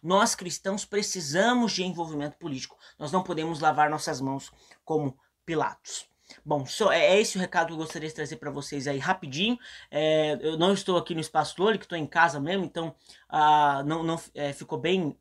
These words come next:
amadorzinho esse vídeo, sem iluminação, sem um áudio legal, mas tá valendo, tá bom? E pra encerrar, que nós possamos implorar a intercessão de São João Paulo segundo, que tanto defendeu a vida. São João Paulo segundo interceda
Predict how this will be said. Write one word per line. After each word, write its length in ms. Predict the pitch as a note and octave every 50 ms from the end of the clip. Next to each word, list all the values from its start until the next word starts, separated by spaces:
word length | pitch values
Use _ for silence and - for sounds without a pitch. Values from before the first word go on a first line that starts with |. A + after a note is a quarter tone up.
| _
amadorzinho 640 | - D#3+ E3 E3 D#3+ D#3+ D3+ D#3 D3 C3 D3 D#3+ D#3
esse 180 | C#3 - -
vídeo, 360 | A#2 C3 F3+ G#3 G3 F3 C#3+ C#3
sem 220 | - - F3+ F3
iluminação, 680 | E3+ E3 D#3 D3 C3+ B2+ - - - E3+ F3 F3+ E3+ D#3+
sem 220 | - - F3+ E3+
um 80 | D#3+ D#3+
áudio 240 | D#3 D#3 C#3 C#3 C3+
legal, 380 | C3+ C3+ D3 D#3+ F3 F#3+ - - - - - - _ _ -
mas 260 | D3+ D3+ D#3 D3+ -
tá 140 | - E3+ D3+
valendo, 360 | D#3+ D#3+ C#3+ - - - - _ _ _ -
tá 80 | -
bom? 260 | C3+ D3 F3+ G3 F#3+ - _ _ - _ _ -
E 60 | -
pra 160 | - F3+ G3
encerrar, 520 | G3+ F#3+ - G#3 F3+ E3 E3+ E3 E3 - _ _ _ _
que 80 | _ D3+
nós 120 | D#3 D#3
possamos 380 | - D#3+ D3 - E3+ D#3+ D#3 C#3
implorar 480 | F3+ F3 - D#3 E3 D3+ D3 D3+ D#3 D#3+
a 40 |
intercessão 440 | D#3+ D3+ D3 D#3+ D3 C#3+ - D3+ C#3+
de 80 | D3 C#3
São 200 | - E3+ D3+ D3+
João 160 | C#3+ D3+ C#3
Paulo 220 | - D3+ D3 D3
segundo, 440 | C#3+ - - C#3+ B2+ D3 D3+ C#3+ C#3
que 120 | - _ _
tanto 360 | _ - D#3+ E3+ F#3+ F#3 E3+
defendeu 440 | D#3+ D#3 D#3 - D3+ C#3 C#3+ C#3 C#3+
a 60 | C3+
vida. 280 | - _ _ - - _ _ _ _ _ _ _ _
São 120 | - - C3+
João 120 | C#3 C#3+
Paulo 220 | - D#3 D3+ D#3 D3
segundo 320 | - - C3+ D3+ D3+ D3+
interceda 720 | D#3 C#3 - F3 E3+ E3 - - - D3+ D3 B2 B2 -